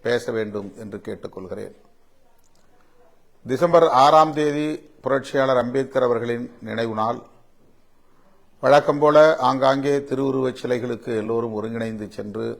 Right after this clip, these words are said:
மாலை அணிவித்து வீர வணக்கம் செலுத்த வேண்டும். திருவுருவச் சிலைகள் இல்லாத இடங்களில் ஊருக்கு ஊர் செய்யலாம் அல்லது ஒன்றியத்திற்கு ஒரு இடம் என்று முடிவு செய்து செய்யலாம்.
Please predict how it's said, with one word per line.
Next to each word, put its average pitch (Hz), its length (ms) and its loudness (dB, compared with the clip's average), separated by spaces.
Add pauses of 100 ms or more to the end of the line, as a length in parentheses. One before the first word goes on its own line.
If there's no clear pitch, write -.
(640)
மாலை 117 400 4
அணிவித்து 107 540 -8 (220)
வீர 117 240 -2
வணக்கம் 104 460 -4
செலுத்த 107 360 -10
வேண்டும். 101 360 -8 (1500)
திருவுருவச் 160 500 4
சிலைகள் 139 340 0
இல்லாத 139 320 4
இடங்களில் 131 460 0 (2750)
ஊருக்கு 151 460 2
ஊர் 160 200 4 (320)
செய்யலாம் 131 640 2
அல்லது 127 320 -2 (220)
ஒன்றியத்திற்கு 131 640 -6
ஒரு 117 120 -4
இடம் 120 340 -4
என்று 110 280 -8 (160)
முடிவு 113 300 -8
செய்து 104 280 -12
செய்யலாம். 101 480 -10